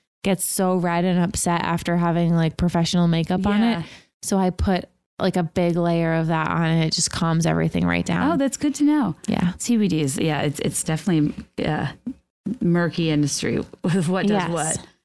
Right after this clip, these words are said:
Speaker 2: Um, okay, we already talked about how to make reading a habit.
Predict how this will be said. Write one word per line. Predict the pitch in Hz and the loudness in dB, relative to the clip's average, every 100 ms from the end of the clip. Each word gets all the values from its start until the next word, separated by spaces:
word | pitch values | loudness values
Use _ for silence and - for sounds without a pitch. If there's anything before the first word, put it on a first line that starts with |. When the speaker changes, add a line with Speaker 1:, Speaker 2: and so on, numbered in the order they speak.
| _ _ - 196 | _ _ -6 -2
Speaker 2:
Um, | 196 180 175 - - | 0 0 -2 -4 -4
okay, | 185 165 160 160 | -2 0 0 -2
we | - 175 | 0 0
already | 170 | 0
talked | 180 | 0
about | 180 | 0
how | 170 | 0
to | 165 | 0
make | 160 | 0
reading | 156 - - | 0 -2 0
a | |
habit. | 120 92 - 95 | 0 -2 -2 -4